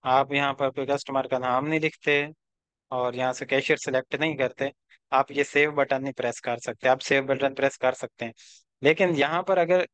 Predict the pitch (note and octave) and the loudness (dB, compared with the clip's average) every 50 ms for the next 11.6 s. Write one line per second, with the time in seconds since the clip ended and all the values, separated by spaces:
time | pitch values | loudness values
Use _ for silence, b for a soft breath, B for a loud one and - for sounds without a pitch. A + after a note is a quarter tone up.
0 | - C#3+ C#3 C#3 C3+ - - D#3+ E3 E3+ E3 - - D3 C3+ C#3+ C#3+ D#3 D3+ D3+ | -4 -2 -2 -2 -2 0 2 4 4 4 4 2 -2 0 2 2 2 2 0 0
1 | C#3 C#3 C#3+ C#3+ C#3 - D3 C#3+ C#3 C3 A#2+ B2 - _ _ _ _ _ _ _ | -2 0 -2 -4 -2 -2 -4 -4 -4 -8 -10 -12 -14 _ _ _ _ _ _ _
2 | _ _ _ _ _ _ A#2+ B2 C3 C3+ C#3+ C#3 C#3 C#3+ C#3 C#3 C3+ B2+ B2 - | _ _ _ _ _ _ 0 2 2 2 2 0 0 0 0 0 -2 -2 0 0
3 | - C3 D3 D3+ C3 - _ _ _ _ _ _ _ _ _ _ _ _ _ - | -2 -2 -2 -2 -6 -14 _ _ _ _ _ _ _ _ _ _ _ _ _ 2
4 | D3 D3 E3 E3+ F3+ F3+ D3 C#3+ C#3 C#3+ D3 D#3+ F3 F3+ F#3+ F#3+ F#3 - - _ | 2 2 4 4 2 2 2 2 0 0 -2 -2 -4 -2 -2 -2 -4 -6 -10 _
5 | _ _ _ _ _ _ _ _ _ _ _ _ _ _ _ _ _ - C3 C3+ | _ _ _ _ _ _ _ _ _ _ _ _ _ _ _ _ _ -2 -2 -2
6 | C#3 - - D#3+ C#3+ C#3+ D3 D3+ D3+ D3+ F3 F#3 F3 - F#3 D3+ C3 B2+ B2+ B2 | -2 -4 -8 -10 -10 -6 -6 -6 -2 2 2 2 2 4 2 2 2 2 2 2
7 | B2 C3 C#3+ D3 C#3 C#3 B2+ B2+ C3 C#3 C#3+ D3 D#3 E3 E3+ E3 D#3 C#3 B2+ C#3+ | 4 4 4 2 4 4 2 2 2 -2 -4 -2 0 0 2 2 0 0 0 0
8 | D#3 D#3+ D#3 C#3 B2+ B2 B2+ - C#3 C#3 D3+ D3+ - D#3 D3+ - C#3+ C3 C3 C3 | 0 2 2 2 2 0 0 -4 -6 -6 -6 -4 -2 -4 -2 0 2 0 0 0
9 | C3+ C3+ C3 B2 B2 C3 C3 C3 B2+ B2 A#2+ - _ C#3 C3 C3 C3+ - - C3+ | 0 -2 -4 -4 -2 -2 -2 -2 0 -2 -2 -2 _ -2 -2 -2 -4 -4 -4 -4
10 | C3 - B2+ B2 B2+ B2+ A#2+ C#3 C3+ C3 - C#3+ C3 A#2 B2+ A#2+ - C3 B2 A#2+ | -2 0 -2 -2 -2 -2 -2 0 -2 -2 -2 -8 -10 -10 -10 -6 -2 -2 -2 -2
11 | C3 C3 A#2 A2+ G#2+ G#2+ - A#2+ - _ - | -4 -6 -6 -6 -6 -6 -8 -12 -12 _ -16